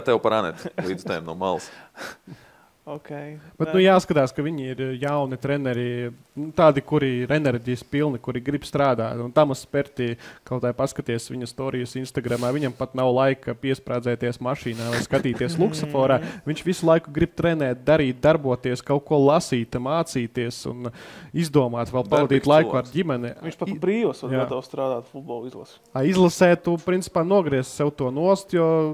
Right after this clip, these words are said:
Speaker 3: tam nav ko darīt. Tev ir tā, tā, tādi mēneši kā janvāris, kā februāris, kur tu vari pētīt pretiniekus, kuru pat šobrīd nav mūsu nacionālajā izlasē,
Speaker 1: Domā,
Speaker 3: un
Speaker 1: ka viņš,
Speaker 3: viss.
Speaker 1: viņš, viņš tad pārgatavotos pats un pārdegtu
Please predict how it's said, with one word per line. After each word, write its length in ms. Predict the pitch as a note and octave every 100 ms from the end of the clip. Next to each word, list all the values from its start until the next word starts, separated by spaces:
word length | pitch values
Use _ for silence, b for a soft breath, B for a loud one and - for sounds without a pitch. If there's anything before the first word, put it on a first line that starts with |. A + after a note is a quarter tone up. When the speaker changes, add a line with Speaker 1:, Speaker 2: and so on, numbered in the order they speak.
| D#3
Speaker 3:
tam 160 | - E3+
nav 160 | F3+ -
ko 80 |
darīt. 320 | D#3+ F#3+ A#2 -
Tev 220 | A#2+ A2+
ir 100 | - -
tā, 160 | B2 A#2 -
tā, 160 | C#3+ C3 B2
tādi 300 | - C#3 C3+
mēneši 320 | C3+ C#3 C#3
kā 160 | - B2
janvāris, 400 | C3+ D3 B2+ A2+
kā 160 | - A#2+
februāris, 520 | C#3+ F#3 F#3 D#3 C#3
kur 160 | - C#3
tu 140 | -
vari 220 | C3 C3 - B B _ C#3
pētīt 320 | D3 C#3+ A#2+
pretiniekus, 640 | C3 D#3 - E3+ C#3 -
kuru 160 | - B2+
pat 140 | -
šobrīd 400 | A#2+ - B2 A#2
nav 220 | A#2 C3+ E3+
mūsu 540 | E3+ D3+ D3+ C3+ B2+
nacionālajā 600 | B2+ C#3 - B2+ B2 B2 B2
izlasē, 400 | C3 C3 - B2+ B2
Speaker 1:
Domā, 160 | B2 G2+
Speaker 3:
un 60 | -
Speaker 1:
ka 80 |
viņš, 80 | A2
Speaker 3:
viss. 220 | F#3 - - A#2
Speaker 1:
viņš, 140 | G#2+ -
viņš 200 | A2+ A2+
tad 160 | G#2 -
pārgatavotos 880 | A#2+ B2 A#2+ A2+ F2+ E2+ D#2+ E2 E2 -
pats 240 | F#2+ -
un 80 | F2+
pārdegtu 640 | - A2+ B2+ G2 E2 -